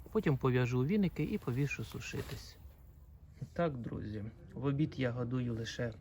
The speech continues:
качок. Нагадаю, у мене муларди. <clears throat> От. Е, кабачків немає в мене зараз. Не знаю, чому в цьому році дуже погано рудять. А є ось такі перерощі огірки. Вони їх дуже полюбляють. Зараз я їх натру,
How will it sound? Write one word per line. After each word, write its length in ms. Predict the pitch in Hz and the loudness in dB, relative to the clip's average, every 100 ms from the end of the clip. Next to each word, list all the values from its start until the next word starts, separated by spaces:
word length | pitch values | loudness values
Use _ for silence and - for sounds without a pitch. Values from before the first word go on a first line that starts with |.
| - - | -10 -4
качок. 520 | 110 - 107 147 - - - - - - | -4 -4 -4 -4 -6 -16 -16 -16 -10 0
Нагадаю, 440 | 131 131 135 131 | 0 4 6 6
у 40 | 127 | 2
мене 220 | 127 127 | 2 0
муларди. 680 | 123 123 123 120 123 123 - - - | 0 2 2 2 2 0 0 -2 4
<clears throat> 240 | 135 120 | 4 4
От. 420 | 131 123 123 - - - - - - - | 2 0 -2 -6 -18 -18 -18 -18 -18 -8
Е, 760 | - 120 120 120 120 117 117 113 - - - - - | -2 0 0 0 0 0 0 -2 -6 -14 -20 -20 -10
кабачків 680 | - 123 123 - 143 120 - - - - - | -4 -2 -2 2 2 2 -4 -14 -20 -20 -6
немає 460 | 117 113 110 117 127 | 0 2 4 4 4
в 20 | |
мене 340 | 139 147 147 143 | 2 2 0 -2
зараз. 520 | 139 139 139 139 - | 2 4 4 2 -2
Не 100 | 123 | -4
знаю, 300 | 113 123 120 | -2 0 0
чому 260 | 113 117 117 | -2 -4 -4
в 60 | 117 | -4
цьому 260 | 113 117 | -4 -2
році 220 | 117 - | -2 -4
дуже 280 | 110 117 113 | -4 -2 -2
погано 460 | 113 123 131 139 135 | -2 -2 0 0 2
рудять. 340 | 135 131 127 - - - - - | 2 0 -4 -10 -20 -20 -20 -4
А 80 | 208 | 0
є 180 | 175 151 | 4 4
ось 200 | 135 - | 2 -2
такі 260 | 117 - | -6 -6
перерощі 640 | - 117 117 120 - - | -2 0 0 -2 -6 -6
огірки. 520 | 113 113 - - 113 - - - - - | -6 -6 -8 -10 -10 -12 -18 -20 -20 -6
Вони 200 | 120 127 | 0 2
їх 160 | 120 117 | 2 2
дуже 280 | 120 123 151 | 0 0 0
полюбляють. 600 | 160 160 151 156 151 160 | 2 2 4 2 2 2
Зараз 340 | 185 160 - | 2 2 0
я 60 | 127 | -4
їх 260 | 123 - - | -4 -6 -2
натру, 680 | 135 135 - 151 180 190 | 0 0 -2 0 2 0